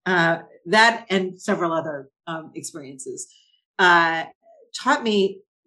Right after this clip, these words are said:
that, you know, it's funny, people, it's sort of a, a, a truism, and a truism is often, you know, has some element of truth within it, but,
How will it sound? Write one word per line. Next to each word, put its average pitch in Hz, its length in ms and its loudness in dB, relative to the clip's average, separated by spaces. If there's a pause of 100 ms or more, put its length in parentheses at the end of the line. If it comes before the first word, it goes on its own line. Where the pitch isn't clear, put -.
(120)
that, 190 320 0 (840)
you 226 120 0
know, 226 100 4
it's 214 160 0
funny, 190 480 -2
people, 196 440 -2 (360)
it's 202 160 -6
sort 277 140 2
of 180 140 -2
a, 160 240 -6 (120)
a, 165 60 -10 (180)
a 160 40 -12
truism, - 640 -4 (220)
and 175 120 -4
a 175 100 -8 (180)
truism 208 400 -2
is 175 140 -6
often, 156 560 -4 (160)
you 165 100 -10
know, 160 80 -12
has - 340 -8
some 170 320 -2
element 151 480 -8
of 139 140 -10 (100)
truth 160 220 0 (680)
within 170 360 0
it, - 260 -10
but, 156 300 -4